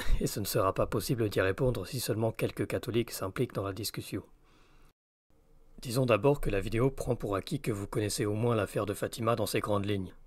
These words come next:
Nous n'allons pas la rappeler ici. Ensuite, notez que la vidéo portera longtemps sur les bases que La Tronche en Biais expose dans leur documentaire, avant de vraiment discuter du miracle de Fatima, dont ils ne parlent vraiment qu'au bout de trente et une minutes de vidéo.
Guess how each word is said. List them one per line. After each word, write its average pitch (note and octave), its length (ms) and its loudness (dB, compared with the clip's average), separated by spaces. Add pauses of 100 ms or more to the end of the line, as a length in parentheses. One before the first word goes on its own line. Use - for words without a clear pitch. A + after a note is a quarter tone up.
Nous C3+ 80 -4
n'allons G2+ 240 0
pas A#2+ 180 2
la G#2+ 140 2
rappeler G#2 260 0
ici. - 380 -8 (880)
Ensuite, - 500 -4 (140)
notez B2+ 260 4
que - 80 0
la A2+ 80 4
vidéo A2 320 4
portera A#2 480 2
longtemps A#2+ 360 2
sur A2 200 -2
les F2+ 140 -2
bases A#2 400 0
que A#2 100 -4
La F2+ 80 -2
Tronche G#2+ 280 -4
en G#2 80 0
Biais G#2 260 0
expose B2+ 360 -2
dans A2 120 -2
leur G2+ 160 -4
documentaire, G#2+ 720 -2 (400)
avant - 180 0
de G2+ 80 0
vraiment A2 400 2
discuter A2+ 500 -4
du G#2+ 120 -2
miracle G#2 400 -4
de G#2+ 100 -2
Fatima, A2 460 -4 (260)
dont G2 160 0
ils F#2+ 80 0
ne G2 80 2
parlent A#2+ 260 4
vraiment G2+ 340 0
qu'au - 180 -4
bout A#2+ 140 0
de G2+ 100 -8
trente - 300 -2
et A#2+ 40 2
une A2 140 0
minutes A2+ 260 -2
de A2 60 -4
vidéo. G2+ 400 -4